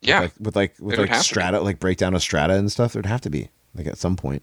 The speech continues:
Speaker 1: Exactly,
Speaker 2: Snap off
Speaker 1: because
Speaker 2: that.
Speaker 1: it's not, not every layer is the same, and not
Speaker 2: Right.
Speaker 1: every ge-, uh, geographic location and geological phenomenon is the exact same.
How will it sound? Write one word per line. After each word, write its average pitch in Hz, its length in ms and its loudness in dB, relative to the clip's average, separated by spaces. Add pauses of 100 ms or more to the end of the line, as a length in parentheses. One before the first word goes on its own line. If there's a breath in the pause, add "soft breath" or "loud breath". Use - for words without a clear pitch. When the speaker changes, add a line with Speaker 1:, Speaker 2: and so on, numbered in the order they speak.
Speaker 1:
Exactly, 117 440 -2
Speaker 2:
Snap 76 120 -10
off - 80 -16
Speaker 1:
because 113 280 0
Speaker 2:
that. 120 60 0
Speaker 1:
it's 120 140 0
not, 127 360 2
not 123 320 6
every 123 180 2
layer 110 300 2
is 110 100 -4
the 95 80 -4
same, 113 420 4
and 98 160 2
not 107 220 4
Speaker 2:
Right. 98 360 2
Speaker 1:
every 113 340 4
ge-, 113 260 2 (180)
uh, 104 160 6
geographic 110 560 4
location 104 480 4
and 98 140 2
geological 110 520 4
phenomenon 95 500 2
is 90 120 -4
the 92 100 -2
exact 87 380 2
same. 85 340 4